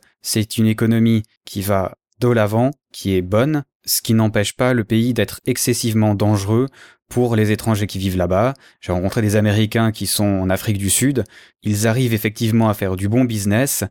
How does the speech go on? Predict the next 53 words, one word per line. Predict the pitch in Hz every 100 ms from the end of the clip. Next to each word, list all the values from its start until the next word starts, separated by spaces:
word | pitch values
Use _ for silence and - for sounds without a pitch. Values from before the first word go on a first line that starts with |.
| -
mais | 104 117 127 127
ils | 117 104 104
ont | 113 117 110 -
vraiment | 104 101 110 107 113 -
beaucoup | 104 101 113
de | 107
dangers | 98 95 98 113
dans | 110 90
leur | 85
vie. | 92 117
Donc | 104
voilà, | 95 98 104 120
c'est | -
un | 95
peu, | 92 123 127 - - -
euh, | 95
la | 95 98
vision | 117 113 120
de | 107
l'économiste | 113 127 113 107 131 -
et | 101
la |
vision | 101 107 117
du | 107
voyageur | 104 104 101 117 135 117 - - _
qui | -
sont | - 104 101
juste | 107 147 - - - -
des | 104 101 117
angles | 143 127 110
différents | 110 110 98 113 139 -
d'une | - 107 104
même | 110 131
situation. | 127 117 107 98 - 95 - -
Et | - 101
c'est, | - 117 110 107
ça | - 98
reste | 120 - 98
très | - 117 110
intéressant. | 95 95 92 110 127 - - _
Enfin | 92 120
voilà, | 110 87 95 113 120
c'était | - 101 98
juste, | 95 120 - -
euh, | 92
voilà, | 90 90 104
pour | 107 90
amener | 87 107
un | 110
petit | -
peu | 120
de | -
précision. | 120 - 110 131 160